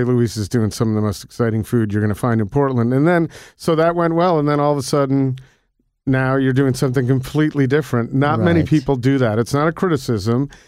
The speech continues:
Speaker 1: but not many people do that. What was the reason that you decided, "Okay, this isn't working for us any longer"? I know you've explained it to me, but I'd like people to hear it.
Speaker 2: Well, it was, um,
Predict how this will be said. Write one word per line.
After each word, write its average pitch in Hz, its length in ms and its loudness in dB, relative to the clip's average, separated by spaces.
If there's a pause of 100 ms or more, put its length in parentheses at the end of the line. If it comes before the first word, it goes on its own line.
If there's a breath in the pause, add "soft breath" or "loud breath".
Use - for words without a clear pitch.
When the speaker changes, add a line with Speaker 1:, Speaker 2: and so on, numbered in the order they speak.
(260 soft breath)
Speaker 1:
but 143 220 0
not 156 240 2
many 170 140 4
people 151 260 0
do 147 140 2
that. 120 160 2
What 156 240 2
was 185 220 0
the 156 100 0
reason 139 480 2
that 127 80 2
you 117 160 0
decided, 120 640 0 (180)
"Okay, 127 320 0
this 113 220 -2
isn't 120 240 0
working 117 320 0
for 98 220 -2
us - 200 -8 (120)
any 110 120 -2
longer"? 104 400 -4 (320 soft breath)
I 131 60 0
know 147 100 2
you've 151 220 2
explained 139 340 0
it 127 100 -2
to 131 100 -4
me, 127 160 2
but 113 180 -2
I'd 113 160 -4
like 117 180 -2
people 113 260 -4
to 104 60 -2
hear 98 220 -4
it. - 140 -14 (140)
Speaker 2:
Well, 175 260 2
it 196 160 0
was, 208 320 2
um, 113 420 2